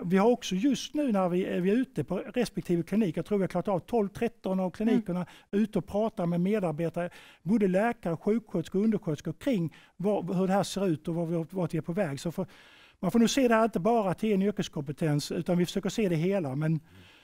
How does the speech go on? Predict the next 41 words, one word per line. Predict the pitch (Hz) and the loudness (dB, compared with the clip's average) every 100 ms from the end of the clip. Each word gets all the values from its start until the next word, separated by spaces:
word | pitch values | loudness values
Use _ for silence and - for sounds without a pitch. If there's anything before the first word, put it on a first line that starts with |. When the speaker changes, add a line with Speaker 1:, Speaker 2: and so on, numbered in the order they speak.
| _ | _
Speaker 1:
men | 180 180 | 2 4
vi | |
har | 190 214 | 6 6
bjudit | 226 220 | 4 4
in | 247 233 | 6 6
alla | 220 | 4
fackliga | - 208 208 175 | 2 -2 0 2
parter | 196 214 - | 2 2 -2
på | 147 | -6
ett | 151 | -2
väldigt | 202 320 | -2 -2
Speaker 2:
Mm. | 160 | -4
Speaker 1:
bra | |
sätt | 165 143 | -6 -6
också, | 151 - | -8 -10
vill | 147 | -10
jag | - | -10
säga. | - - | -10 -8
Speaker 2:
Men | 320 | -2
om | 370 | -2
vi | 370 | 0
tänker | 370 330 320 | -2 -2 -6
på | - 320 285 277 269 262 | -6 -4 0 2 2 2
lednings- | 320 269 254 247 | 0 2 0 -2
och | 247 | -6
styrnings-, | 294 240 180 175 165 - - | -6 -4 -4 -4 -8 -12 -6
eh, | 190 170 165 165 _ _ _ - - - _ _ _ | -2 0 -2 -6 _ _ _ -14 -14 -18 _ _ _
struktur. | - - 185 - - 349 254 - 180 180 - _ - | -14 -6 -6 -6 -4 -2 -4 -10 -10 -10 -12 _ -6
Är | 269 | -2
det | 320 | 0
något | 302 240 | 0 2
Speaker 1:
Mm. | |
Speaker 2:
ni | 247 | 0
har | |
klurat | 226 254 185 165 - | 0 -4 -4 -8 -14
på | - 180 | -8 -6
när | 175 | -4
det | 180 | -2
gäller | 170 175 | -2 -2
nya | 185 170 165 | -2 -2 -4
sjukhuset, | 196 175 - 175 175 190 | -4 -6 -6 -8 -8 -12